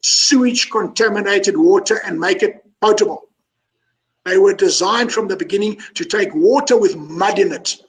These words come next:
foul rivier, fine suspended sediment, fine mud. They do that exceptionally well,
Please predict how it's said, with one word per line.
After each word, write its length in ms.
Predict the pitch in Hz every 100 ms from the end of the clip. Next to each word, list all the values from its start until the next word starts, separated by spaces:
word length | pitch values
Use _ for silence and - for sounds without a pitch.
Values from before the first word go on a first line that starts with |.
| -
foul 500 | - 220 214 202 180
rivier, 580 | 180 - 202 180 147 - - _ _ _
fine 500 | - 254 220 214 196 - -
suspended 680 | - - - 220 208 196 - _
sediment, 600 | - - 208 190 - 254
fine 440 | - 226 196 185
mud. 380 | 151 165 165 - - _ _ -
They 100 | 160
do 180 | 202 214
that 140 | 220
exceptionally 760 | 175 - - 277 - 269 208 214
well, 440 | 190 202 - -